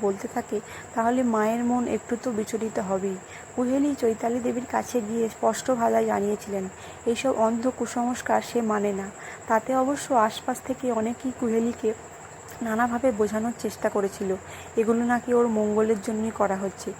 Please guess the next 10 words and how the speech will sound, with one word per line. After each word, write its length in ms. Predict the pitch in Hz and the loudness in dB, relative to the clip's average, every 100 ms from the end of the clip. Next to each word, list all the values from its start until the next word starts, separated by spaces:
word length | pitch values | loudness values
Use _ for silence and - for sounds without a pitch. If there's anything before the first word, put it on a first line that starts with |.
| - - - | -12 -14 -4
শেষে 280 | 240 233 277 269 | -2 0 -2 -2
কুহেলি 440 | 240 240 254 220 214 | 0 2 2 0 0
তাদের 220 | 214 202 | 0 0
সকলকে 580 | - 220 - 233 220 240 | -2 -2 -2 -4 -4 -6
শুনিয়েছে। 720 | - 233 220 226 - 196 214 - - - - | -2 0 0 -2 -4 -6 -8 -10 -14 -12 -4
চ-, 80 | 240 | -2
মা 420 | 214 208 208 226 | 0 2 4 4
হয়ে 420 | 240 254 226 233 - - | 2 0 0 -2 -6 -6
মায়ের 300 | 214 214 226 | -2 0 0
হাত 200 | 214 208 | 2 0